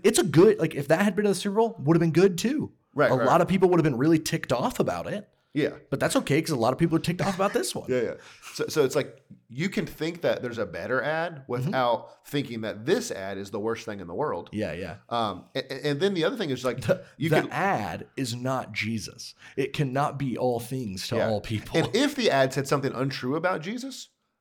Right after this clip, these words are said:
Speaker 2: then we could be mad. If it, if
Speaker 1: Mm-hmm.
Speaker 2: it said, you
Speaker 1: Mm-hmm.
Speaker 2: know, like, I don't know, uh,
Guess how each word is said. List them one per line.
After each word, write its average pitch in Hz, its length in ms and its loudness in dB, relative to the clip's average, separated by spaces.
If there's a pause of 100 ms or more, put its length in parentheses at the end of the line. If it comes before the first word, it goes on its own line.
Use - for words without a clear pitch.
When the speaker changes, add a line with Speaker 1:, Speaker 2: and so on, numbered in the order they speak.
(120)
Speaker 2:
then 180 320 -4
we 160 80 -4
could 117 140 -6
be 101 100 -6
mad. 127 240 -6
If 131 160 -6
it, 127 100 -2
if 135 120 -2
Speaker 1:
Mm-hmm. 123 60 -6
Speaker 2:
it 120 160 -6
said, 110 360 0 (160)
you 98 60 -12
Speaker 1:
Mm-hmm. 120 180 -8
Speaker 2:
know, 107 140 -4
like, 98 240 -8 (100)
I 107 100 -6
don't 92 120 -8
know, 110 200 -8 (340)
uh, 101 140 -4